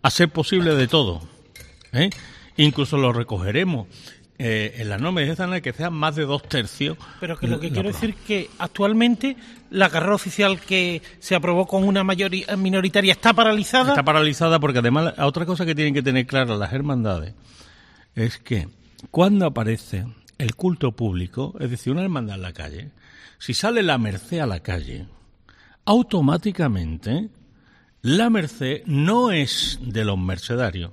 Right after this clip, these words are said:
Speaker 1: El responsable último de una hermandad y un culto en la calle es el obispo.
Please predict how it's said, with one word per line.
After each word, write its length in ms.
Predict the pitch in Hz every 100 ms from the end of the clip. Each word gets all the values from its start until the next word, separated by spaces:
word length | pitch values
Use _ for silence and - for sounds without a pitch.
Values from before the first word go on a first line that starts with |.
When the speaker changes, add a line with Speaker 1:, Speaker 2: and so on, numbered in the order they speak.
| - - - - -
Speaker 1:
El 140 | - 117
responsable 760 | 127 - 139 127 208 220 - -
último 640 | 226 165 - 95 87 95 - -
de 640 | 135 117 135 131 - - -
una 220 | 233 220
hermandad 500 | 196 156 139 123 -
y 80 | -
un 120 | 185 196
culto 360 | - 123 113
en 60 | 101
la 100 | 107
calle 220 | 139 165
es 60 | 120
el 80 |
obispo. 540 | 95 80 - - -